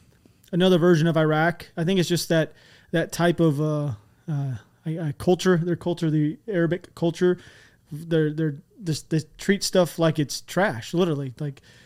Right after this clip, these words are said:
every, streets are still full of trash. It's just the same kind of thing. At least people were nice. They weren't trying to kill me like inside of Iraq or Afghanistan. <laughs> But, uh, they did this. So <laughs> this is the goofiest thing ever. I,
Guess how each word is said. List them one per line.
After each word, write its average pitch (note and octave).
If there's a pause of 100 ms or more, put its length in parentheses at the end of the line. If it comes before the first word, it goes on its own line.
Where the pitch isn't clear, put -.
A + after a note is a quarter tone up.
(320)
every, F3+
streets F#3+
are D#3+
still F3+
full F3
of D3+
trash. D#3
It's C#3
just D3
the C3+
same D#3
kind C#3
of C#3
thing. E3
At F#3+
least A3+
people F#3+
were E3
nice. D3
They D#3
weren't D#3+
trying D#3+
to D3
kill D#3+
me D3+
like C#3+
inside C#3
of C#3+
Iraq C3+
or B2+ (120)
Afghanistan. D3 (280)
<laughs> -
But, C#3 (360)
uh, D#3+
they F3+
did A#3
this. F3
So E3+ (320)
<laughs> -
this A#3+
is B3
the F3+
goofiest A3
thing E3+
ever. F#3+ (960)
I, F3